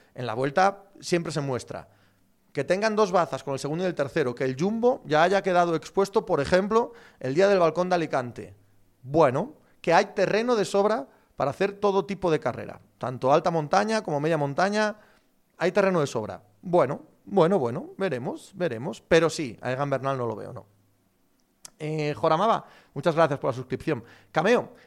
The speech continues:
si esperan que Odegaard sea el siguiente Fábregas, mal van. James White,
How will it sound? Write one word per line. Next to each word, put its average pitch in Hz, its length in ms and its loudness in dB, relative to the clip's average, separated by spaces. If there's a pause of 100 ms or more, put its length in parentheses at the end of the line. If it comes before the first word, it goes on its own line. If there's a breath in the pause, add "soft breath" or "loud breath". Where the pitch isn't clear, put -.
si 160 280 -6
esperan 180 400 2
que 214 120 0
Odegaard 196 240 4
sea 190 140 4
el 180 40 4
siguiente 175 320 -2
Fábregas, 190 540 4
mal 165 280 2
van. 143 300 0 (100)
James 156 220 -2
White, 190 260 0